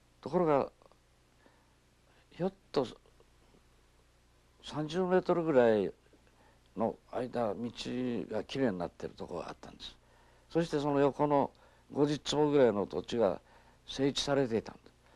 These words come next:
で、びっくりして見ると、一人の若者がスコップ持って土地を整地してるんですね。それで私は、まあ、人が懐かしかったから、その軍服姿の若者に声かけたんです。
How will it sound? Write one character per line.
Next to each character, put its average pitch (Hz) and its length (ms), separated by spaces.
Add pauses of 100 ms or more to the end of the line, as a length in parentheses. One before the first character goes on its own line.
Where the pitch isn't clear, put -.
(340)
で、 131 100
び 151 80
っ - 40
く - 160
り 185 60
し - 80
て 123 200
見 131 120
る 131 100
と、 101 140
一 101 60
人 151 160
の 120 140
若 123 260
者 147 200
が 85 200 (840)
ス - 140
コ 139 120
ッ - 20
プ 98 140
持 90 140
っ - 20
て 76 320 (560)
土 87 120
地 90 140
を 90 80
整 120 220
地 107 160
し - 80
て 117 120
る 62 100
ん 58 60
で - 60
す - 120
ね。 131 160 (1120)
そ - 60
れ 139 60
で 147 60
私 139 240
は、 151 60
ま 127 80
あ、 110 40
人 135 180
が 139 80
懐 135 340
か - 60
し - 40
か 87 80
っ - 40
た 87 140
か 98 120
ら、 80 200 (1500)
そ - 120
の 92 120
軍 113 200
服 120 180
姿 110 440
の 98 180
若 107 240
者 98 200
に 80 60
声 139 200
か 98 140
け 87 80
た 76 120
ん 64 80
で - 60
す。 - 160